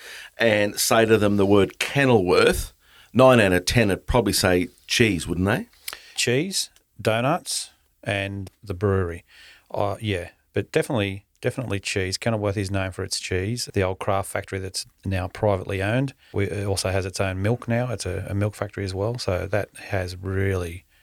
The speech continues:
Speaker 2: uh, changed the demographic of, of the town as well over the last sort of few years, probably about five years.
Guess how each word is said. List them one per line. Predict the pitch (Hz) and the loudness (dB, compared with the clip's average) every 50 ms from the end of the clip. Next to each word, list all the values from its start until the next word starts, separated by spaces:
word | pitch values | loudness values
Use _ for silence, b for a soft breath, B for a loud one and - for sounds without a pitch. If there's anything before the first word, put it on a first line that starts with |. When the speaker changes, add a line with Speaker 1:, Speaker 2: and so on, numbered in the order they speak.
| b b b b - | b b b b -4
Speaker 2:
uh, | 90 87 95 | -4 -4 -4
changed | - - 104 95 95 90 - 92 - | -4 -2 -2 -2 -2 -4 -8 -8 -6
the | - 92 | -4 -4
demographic | 90 90 - 98 90 - - 87 92 | -4 -4 -4 -4 -4 -4 -6 -6 -4
of, | 92 90 92 | -4 -4 -4
of | 98 98 92 | -6 -4 -4
the | 92 92 | -4 -4
town | - - 98 92 90 90 | -4 -4 -4 -6 -6 -6
as | 87 90 98 | -6 -4 -2
well | 95 98 95 95 92 92 - 104 | 0 0 0 0 -2 -6 -8 -8
over | 95 95 92 | -8 -8 -6
the | 95 95 | -6 -6
last | 95 92 92 92 - | -6 -4 -2 -2 -2
sort | - 98 95 | -2 -4 -6
of | - | -8
few | - - 95 95 | -8 -8 -8 -8
years, | 92 92 98 98 98 - | -6 -6 -4 -6 -6 -4
probably | - - 95 87 | -4 -2 -2 -2
about | 87 - | -4 -4
five | - - 101 101 95 95 95 | -4 -2 -2 -2 -2 -4 -4
years. | 95 101 104 107 - - | -4 -4 -4 -6 -8 -12